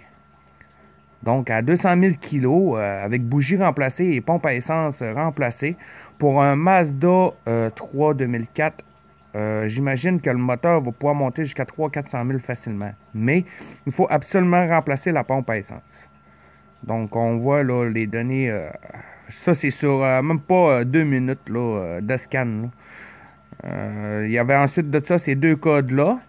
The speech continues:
E P C M, euh, Power Input Signal Low, qui peut être causé justement par un trouble de la pompe à essence. Euh, j'avais un body anciennement. Le body, je l'ai corrigé, c'est, ça venait du, euh, du bloc fuse.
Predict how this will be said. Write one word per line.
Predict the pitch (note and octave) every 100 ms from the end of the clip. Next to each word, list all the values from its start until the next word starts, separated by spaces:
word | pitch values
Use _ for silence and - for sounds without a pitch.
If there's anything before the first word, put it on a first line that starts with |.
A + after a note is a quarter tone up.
| - _ _ _ _ _ _ D3
E | D#3
P | D#3
C | C#3+ - C#3+
M, | D3+ D#3+ D3
euh, | C3+ B2+
Power | C#3+ C#3+ E3 E3+
Input | D3+ D3 C#3+
Signal | - D3+ C3+
Low, | C#3+ F#3
qui | -
peut | D3 E3
être | F3+
causé | - E3 D3 E3+
justement | F3 C#3 C3+ D#3+
par | D3+ C3
un | B2+ B2
trouble | - D3+
de | C#3
la | B2
pompe | D3 C#3+
à | A#2+
essence. | A#2 B2+ - - _ _ _ _ _ _ - - - - - _ -
Euh, | G2 G#2 G#2 G#2 G#2+ G#2+
j'avais | B2+ C#3
un | F3+ F3+ E3
body | D3+ F#3 D#3 A3 G#3+
anciennement. | D3 C#3 E3+ D3 C#3 F3+ G3
Le | C#3 C3+
body, | D3+ D3 F#3
je | D3
l'ai | C#3
corrigé, | C#3 C3+ B2+ E3+
c'est, | D#3 C3 A#2
ça | B2+
venait | B2 C3+
du, | A#2+ A#2 A#2+
euh, | A2+ A2+ A2 G#2+ G#2+
du | A2+
bloc | B2 B2+
fuse. | - C#3+ G#3+ -